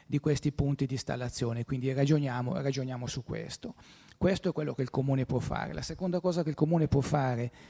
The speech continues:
e deve fare è quella di introdurre dei cuscinetti di cau-, di maggior cautela sulle aree, eh, sulle aree sensibili, perché è bene che sono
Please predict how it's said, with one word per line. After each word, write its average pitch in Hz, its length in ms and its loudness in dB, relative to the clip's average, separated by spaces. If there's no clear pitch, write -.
e 131 120 -4
deve 135 260 6
fare - 540 2
è - 80 2
quella 143 260 4
di 131 100 0
introdurre 139 840 6
dei 131 220 -4
cuscinetti 131 680 2
di 131 80 0
cau-, 123 260 -2
di 123 140 -2
maggior 127 340 0
cautela 120 720 2
sulle 147 340 2
aree, 131 680 -4
eh, 127 60 -2
sulle 135 280 -2
aree 127 180 -2
sensibili, 120 640 -4
perché 120 300 -4
è 127 40 -2
bene 151 280 2
che 147 120 -2
sono 135 380 2